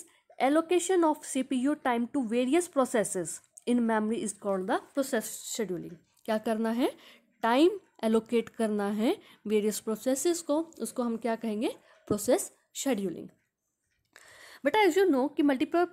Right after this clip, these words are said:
programs can be loaded together in the computer memory for execution, it is very difficult to manage these processes। Following points are important to know for this कि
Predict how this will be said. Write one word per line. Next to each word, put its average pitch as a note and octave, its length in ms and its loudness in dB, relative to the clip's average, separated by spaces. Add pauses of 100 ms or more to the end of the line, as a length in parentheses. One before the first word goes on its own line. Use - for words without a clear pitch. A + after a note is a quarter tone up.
programs A#3+ 480 0
can B3 220 -2
be B3 120 0
loaded G#3+ 480 -2 (120)
together A#3 420 0
in A#3 100 -2 (200)
the B3+ 200 -2
computer A#3 380 -4 (100)
memory G#3 320 -2
for A3+ 120 -4 (100)
execution, G3 540 -8 (500)
it D#4+ 220 4
is C4+ 180 0
very C4+ 280 2
difficult B3+ 580 -4
to B3+ 200 0
manage A3 340 -2
these E4+ 220 -2 (160)
processes। F#3+ 580 -6 (920)
Following E4 300 4 (100)
points D#4+ 420 0
are D#4 100 2
important C4+ 520 -2
to D#4 100 0
know A#3+ 240 -2
for C4 80 0 (100)
this B3+ 180 -4 (200)
कि D4 120 0